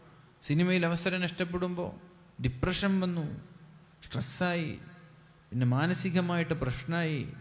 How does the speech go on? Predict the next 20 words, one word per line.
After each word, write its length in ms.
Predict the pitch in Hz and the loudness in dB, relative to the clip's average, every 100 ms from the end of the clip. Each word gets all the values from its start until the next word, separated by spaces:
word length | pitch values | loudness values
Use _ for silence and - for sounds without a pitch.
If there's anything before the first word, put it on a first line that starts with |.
| - | -6
പിന്നെ 300 | 127 160 143 - | -2 -2 -2 -4
പിടിച്ചു 280 | 127 127 175 | -4 -2 -4
നിൽക്കാൻ 360 | 165 156 151 | -4 -4 -4
കഴിയാതെ 360 | 147 139 139 127 | -4 -4 -4 -4
ആത്മഹത്യ 420 | 131 127 147 147 | -6 -6 -8 -8
ചെയ്യുന്നു. 420 | 135 - 139 127 - - - _ - - _ - | -10 -10 -10 -10 -12 -18 -20 _ -20 -20 _ -8
സാമ്പത്തികതും 640 | 123 135 143 160 175 180 165 | -2 0 0 0 0 0 0
അതേപോലെ. 440 | 170 185 185 170 | 0 0 0 0
നിഅമത്തുകളൊക്കെ 800 | 151 156 196 202 185 175 160 165 | 0 0 0 2 2 2 0 -2
എങ്ങനെയാണ്? 420 | 156 160 151 143 | -2 0 2 0
അള്ളാഹു 380 | 180 226 226 202 | 4 6 6 4
നമ്മൾക്ക് 440 | 185 190 214 196 | 2 2 2 2
തന്ന 220 | 180 175 170 | 0 2 2
നിഅമത്തൊക്കെ 680 | 151 165 190 185 170 156 - - - - | 2 4 4 4 2 -2 -4 -10 -18 -8
മരണം 480 | - 139 175 202 190 | 0 2 6 6 6
വരെ 140 | 170 160 | 6 6
നിലനിൽക്കാൻ 640 | 147 147 165 156 151 143 135 | 4 4 2 2 2 2 2
അള്ളാഹിനോട് 380 | 147 143 135 | 2 2 2
ദുആ 300 | 127 120 135 | 0 0 0
ചെയ്യണം. 400 | 131 135 104 92 | 0 -2 -4 -4